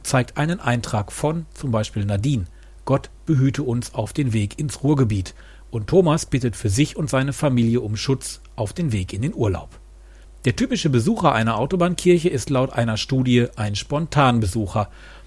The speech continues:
Der Besuch ist häufig eine ungeplante Pause zum religiösen Auftanken.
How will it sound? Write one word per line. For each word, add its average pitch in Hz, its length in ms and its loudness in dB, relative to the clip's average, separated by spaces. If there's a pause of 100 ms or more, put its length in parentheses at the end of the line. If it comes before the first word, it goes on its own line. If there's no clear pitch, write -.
(120)
Der 107 80 2
Besuch 110 320 4
ist - 180 -4
häufig 147 320 0
eine 135 180 0
ungeplante 156 600 0
Pause 113 420 0
zum 165 200 -2
religiösen 110 600 2
Auftanken. 95 600 -2